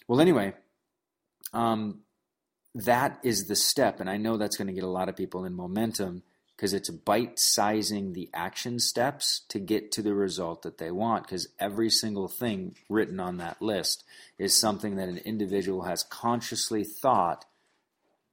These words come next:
"I wanna do, but I'm procrastinating on. I don't have time. I haven't had time for it." And so the Million Dollar Day is a huge burst of a reset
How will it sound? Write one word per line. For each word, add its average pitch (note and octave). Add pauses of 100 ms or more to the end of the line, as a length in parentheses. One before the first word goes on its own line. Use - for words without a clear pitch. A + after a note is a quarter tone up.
(220)
"I G2+
wanna G2
do, G2
but E2
I'm E2
procrastinating E2
on. C#2
I D2
don't F2
have D#2+
time. F2
I D2+
haven't E2
had D#2
time F#2
for E2
it." - (280)
And G2
so A2
the G#2
Million A#2
Dollar F#2+
Day F2
is F2
a E2+
huge G2
burst F2
of D2+
a E2+
reset E2